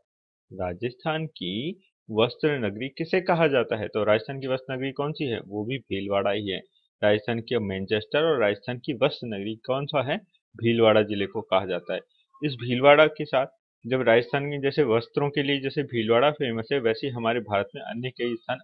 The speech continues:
अलग-अलग चीजों के लिए फेमस हैं, जैसे ढाका की मलमल,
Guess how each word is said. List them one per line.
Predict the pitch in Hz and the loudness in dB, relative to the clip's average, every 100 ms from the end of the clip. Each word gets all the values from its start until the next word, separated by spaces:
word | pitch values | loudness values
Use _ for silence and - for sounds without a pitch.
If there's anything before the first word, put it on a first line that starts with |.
| - | -4
अलग-अलग | 120 123 139 | 0 0 0
चीजों | 143 117 104 | -4 -8 -8
के | 95 | -6
लिए | 120 | -8
फेमस | - 110 101 98 | -8 -10 -10 -10
हैं, | 101 | -10
जैसे | 110 - | -8 -8
ढाका | 117 101 104 120 | -2 -2 0 -2
की | 120 | -2
मलमल, | 117 107 113 113 | -4 -4 -2 -2